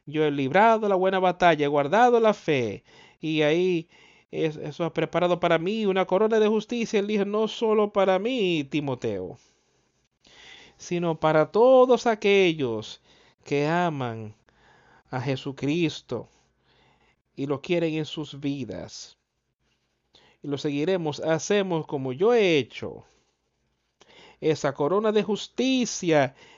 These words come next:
esa gran recompensa está ahí para todos aquellos que ponen su fe y confianza en Jesucristo, no en el hombre.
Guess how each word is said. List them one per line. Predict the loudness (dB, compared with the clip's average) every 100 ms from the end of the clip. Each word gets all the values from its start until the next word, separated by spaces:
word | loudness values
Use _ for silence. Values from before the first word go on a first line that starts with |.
| _
esa | -4 0 -2
gran | 0 2 2 2
recompensa | -2 -2 -4 -2 2 4 4 0 0 0
está | 0 0 2 2 2 0
ahí | 0 0 -4 -8 -12 -18 _ _ _ -20 -20 _
para | -4 -2 -4
todos | -6 -6 -8 -10
aquellos | -14 -6 -4 -4 -8
que | -12 -12
ponen | -10 -12
su | -12 -16
fe | -10 -6 -4 -4 -6 _ _ _ -14
y |
confianza | -8 -8 -8 -6 -4 -4 -6 -8 -8 -10
en | -10 -10 -10
Jesucristo, | -10 -12 -12 -14 -16 -16 -18 -20 -20 _ _ _ _ _ _ _ _ _
no | -14 -10 -10
en | -8
el | -10
hombre. | -12 -14 -18 -18